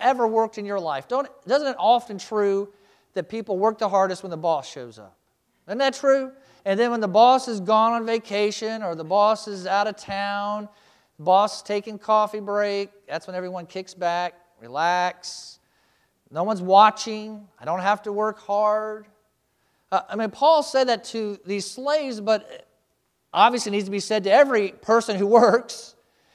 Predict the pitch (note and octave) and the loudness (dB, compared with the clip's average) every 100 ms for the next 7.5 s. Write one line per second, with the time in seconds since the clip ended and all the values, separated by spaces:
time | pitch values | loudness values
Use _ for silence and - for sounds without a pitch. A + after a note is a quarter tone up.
0 | _ _ B3+ C4+ E4+ D#4+ C#4 D4+ D4 C#4+ | _ _ 4 6 6 4 0 -2 2 2
1 | C4 C4 G#3+ C4 C#4+ C#4 B3+ - F#3 E3+ | 4 0 4 4 4 2 -4 -4 -4 -4
2 | D#3+ D3 - C4+ C#4 C4+ A#3+ A3 E3 E3+ | -6 -8 -4 -4 -4 -6 -4 -4 -6 -4
3 | G#3 G#3+ G#3+ G3 - F3+ D3+ - B3+ C4+ | -2 -2 -4 -14 -8 -6 -6 -6 -10 -10
4 | - E3+ D#3 - _ _ _ A3+ A3 G#3+ | -12 -10 -10 -12 _ _ _ 0 0 -2
5 | - B3 C#4 C#4+ C4+ B3 A3 G#3+ - A#3+ | 2 6 8 6 4 -2 -2 -4 -2 -2
6 | A#3 A#3 G#3+ F#3+ G#3 A3+ A3 G#3+ G#3+ G#3 | 0 -2 -6 0 2 2 0 -2 -2 -2
7 | G3 - G3+ E3 | -8 -8 -10 -10